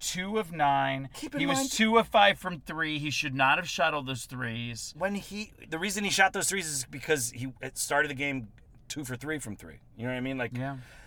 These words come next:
Speaker 2: but keep in mind, when he came to the Clippers, we dropped five straight. So he's gotta
Speaker 1: Yeah.
Speaker 2: get used to his role. Like, he had to get used to his role with
Speaker 1: Also,
Speaker 2: the
Speaker 1: it's
Speaker 2: Clippers,
Speaker 1: not
Speaker 2: and
Speaker 1: his,
Speaker 2: then he did.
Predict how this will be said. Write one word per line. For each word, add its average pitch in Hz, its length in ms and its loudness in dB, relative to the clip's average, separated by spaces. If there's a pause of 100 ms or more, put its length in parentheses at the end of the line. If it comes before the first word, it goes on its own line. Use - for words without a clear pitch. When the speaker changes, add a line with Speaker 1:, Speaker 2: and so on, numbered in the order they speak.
(460)
Speaker 2:
but 180 100 -4
keep 220 160 0
in 208 80 2
mind, 202 240 0
when 180 100 -4
he 170 140 -10
came 180 340 -10
to 170 80 -10
the 160 80 -8
Clippers, 160 400 -6
we 131 80 -4
dropped 139 260 0
five 123 280 -2
straight. 143 320 -4 (1200)
So 160 180 2
he's 165 140 2
gotta 170 220 10
Speaker 1:
Yeah. 160 100 0
Speaker 2:
get - 20 -2
used 147 220 -2
to 147 100 -6
his 120 100 -4
role. 117 400 0
Like, 117 200 -4
he 143 100 0
had 156 120 10
to 147 40 -4
get 147 140 2
used 135 180 -4
to 147 60 -6
his 127 100 -6
role 127 160 0
with 135 80 8
Speaker 1:
Also, 180 220 10
Speaker 2:
the - 40 2
Speaker 1:
it's 135 80 -2
Speaker 2:
Clippers, 170 100 10
Speaker 1:
not 185 100 10
Speaker 2:
and 165 80 2
Speaker 1:
his, 156 80 6
Speaker 2:
then 147 100 4
he 143 60 2
did. 156 340 4